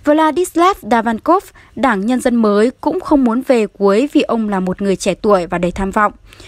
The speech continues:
Những thành viên Đảng Cộng sản cũng không thể để ứng cử viên của họ, Nikolai Karistonov, đứng thứ ba vì điều đó không tốt cho vị thế của Đảng, vốn luôn đứng ở vị trí thứ hai trong các cuộc bầu cử trước đây.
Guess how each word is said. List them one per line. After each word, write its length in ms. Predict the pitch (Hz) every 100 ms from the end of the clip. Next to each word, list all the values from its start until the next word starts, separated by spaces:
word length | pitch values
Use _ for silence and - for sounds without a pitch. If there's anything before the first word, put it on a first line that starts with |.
| - - -
Những 140 | 311
thành 160 | 349 320
viên 240 | 269 311
Đảng 180 | 285 220
Cộng 160 | 214 277
sản 360 | - 220 180
cũng 240 | 170 254 302
không 220 | - 202
thể 360 | 277 247 175 139
để 180 | 190
ứng 200 | 180 190
cử 180 | 220 294
viên 240 | 196 220 196
của 120 | 180
họ, 300 | 190 208 - - -
Nikolai 600 | 285 302 302 285 269 254
Karistonov, 880 | 233 247 240 285 - 254 226 220 208 - - -
đứng 180 | 226 269
thứ 140 | 277
ba 300 | 269 302 269
vì 200 | 202 208
điều 160 | 190 185
đó 260 | 185 190
không 240 | - 285 247
tốt 180 | 320 330
cho 100 | 240
vị 160 | 196 -
thế 160 | 180
của 100 | 254
Đảng, 280 | 208 196 160 _ _
vốn 220 | 262 302 330
luôn 300 | 370 339 294
đứng 200 | 285 349
ở 140 | 320
vị 140 | 196
trí 160 | - 233
thứ 140 | -
hai 300 | 240 277 262
trong 240 | 240 254 226
các 160 | 302
cuộc 160 | 294 233
bầu 120 | 202
cử 220 | 180 196
trước 200 | 151 240
đây. 260 | 220 214